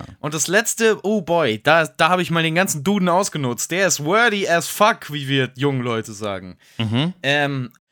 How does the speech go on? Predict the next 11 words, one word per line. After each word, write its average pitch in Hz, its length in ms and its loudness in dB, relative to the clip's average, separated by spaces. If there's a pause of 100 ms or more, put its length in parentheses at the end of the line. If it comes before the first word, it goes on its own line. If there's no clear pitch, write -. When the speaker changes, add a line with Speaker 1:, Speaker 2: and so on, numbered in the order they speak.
(160)
Speaker 1:
eine 226 320 4
Abänderung, 151 580 -2
vor 156 140 -6
der 165 200 0
zurzeit 170 460 -2
alle 226 340 2
Angst 226 320 -2
haben, 151 260 0
ist 165 220 -4
die 160 200 -2
Virusmutation. 135 1200 0